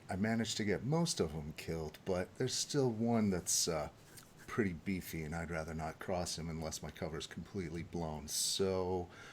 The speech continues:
let's meet in my room, say two hours, and let's not be seen anywhere near each other until then.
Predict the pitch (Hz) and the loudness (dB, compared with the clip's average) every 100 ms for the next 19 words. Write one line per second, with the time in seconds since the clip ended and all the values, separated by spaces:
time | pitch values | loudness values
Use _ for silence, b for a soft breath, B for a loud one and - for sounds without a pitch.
0 | B B 82 156 - 220 135 220 - - | B B -2 2 2 2 2 0 -2 -18
1 | - - - - - - - - - - | -20 -20 -20 -20 -20 -20 -20 -20 -20 -18
2 | - 82 78 78 92 117 107 76 73 92 | -10 -6 -6 -6 -4 -2 -2 -4 -6 -10
3 | - - _ - - - - - - - | -10 -20 _ -20 -20 -20 -20 -20 -20 -20
4 | - - - 78 78 - - - 131 76 | -14 -6 -2 -2 -4 -2 0 2 4 4
5 | - - - - - - - - - - | 2 -6 -8 -6 -6 -10 -18 -20 -20 -20
6 | - - - - 82 85 85 98 82 80 | -14 -12 -10 -8 -4 -2 0 0 0 -2
7 | 78 - 80 78 87 107 127 135 135 135 | -2 -2 -4 -4 -2 0 4 4 6 6
8 | 131 104 78 - 71 67 65 69 - 90 | 6 4 0 -4 -4 -4 -4 -6 -4 -4
9 | 76 - | -6 -14